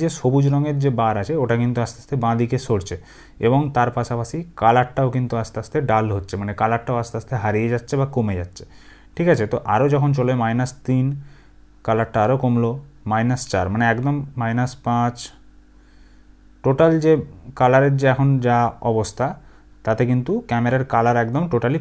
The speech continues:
কমে গেছে। মানে এটা এবার মোবাইলের ক্যামেরাতে রেকর্ডিং হচ্ছে বলে কতটা তোমাদের কাছে ব্যাপারটা দেখতে পাওয়া যাচ্ছে বা ভালো স্পষ্ট বোঝা যাচ্ছে সেটা বুঝতে পারা যাবে না, কারণ আমি দেখতে পাচ্ছি মোবাইলের মধ্যে ক্যামেরায় একটা ব্লুইশ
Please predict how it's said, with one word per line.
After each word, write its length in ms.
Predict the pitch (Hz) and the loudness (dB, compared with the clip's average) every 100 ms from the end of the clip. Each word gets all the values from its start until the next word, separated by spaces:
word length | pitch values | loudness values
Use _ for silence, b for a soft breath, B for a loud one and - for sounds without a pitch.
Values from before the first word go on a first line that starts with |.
| 139 | 0
কমে 200 | 117 95 | 0 0
গেছে। 180 | 90 87 - - | -4 -8 -10 -4
মানে 120 | 113 113 | -2 0
এটা 100 | 135 | 0
এবার 120 | 131 135 110 | 0 0 0
মোবাইলের 420 | 113 139 147 147 139 | 0 2 2 0 -2
ক্যামেরাতে 380 | 123 131 131 135 123 | -2 -2 -2 -2 0
রেকর্ডিং 280 | 120 127 123 | 0 0 0
হচ্ছে 180 | 120 104 | -2 -4
বলে 140 | 113 160 b b b b - | -4 -6 b b b b -4
কতটা 260 | 113 135 135 123 | -2 2 2 2
তোমাদের 260 | 123 127 123 | 2 0 0
কাছে 140 | 127 120 | 0 0
ব্যাপারটা 300 | 120 120 117 104 | -2 -2 -2 -2
দেখতে 200 | 104 - | -2 -2
পাওয়া 140 | 120 117 | 0 0
যাচ্ছে 200 | 117 - 120 | 0 -2 -2
বা 60 | 113 107 | -2 0
ভালো 140 | 110 123 | 0 0
স্পষ্ট 240 | - 110 - 117 | -2 -4 -2 -2
বোঝা 160 | 107 120 | 2 0
যাচ্ছে 200 | 117 - 120 | -2 -6 -4
সেটা 180 | 117 117 117 - 127 117 | -2 -4 -4 -10 -4 -2
বুঝতে 200 | 113 135 | 2 2
পারা 140 | 110 104 | 2 0
যাবে 120 | 95 107 | -2 -4
না, 40 | 170 B B B B - | -6 B B B B -4
কারণ 160 | 110 110 | 0 0
আমি 80 | 113 | 0
দেখতে 160 | 110 110 | 0 -2
পাচ্ছি 180 | 120 - 127 | -4 -2 0
মোবাইলের 360 | 113 117 117 120 | 2 2 2 0
মধ্যে 200 | 117 110 117 | -2 -4 -4
ক্যামেরায় 320 | 113 110 120 131 | -4 -2 -2 -2
একটা 120 | 123 107 | -4 -2
ব্লুইশ 260 | 120 127 | 0 -2